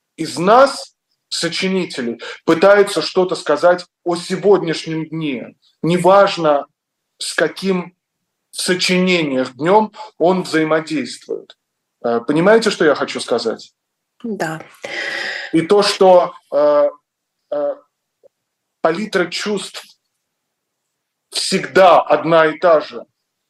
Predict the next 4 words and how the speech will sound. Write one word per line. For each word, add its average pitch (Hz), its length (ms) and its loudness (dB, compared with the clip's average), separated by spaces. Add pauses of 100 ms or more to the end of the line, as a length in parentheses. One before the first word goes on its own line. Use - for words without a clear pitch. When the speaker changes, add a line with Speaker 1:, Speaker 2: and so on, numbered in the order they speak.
(320)
Speaker 1:
и 156 420 -8
война, 175 720 4 (1080)
э, 135 60 -8
вызывает 170 920 2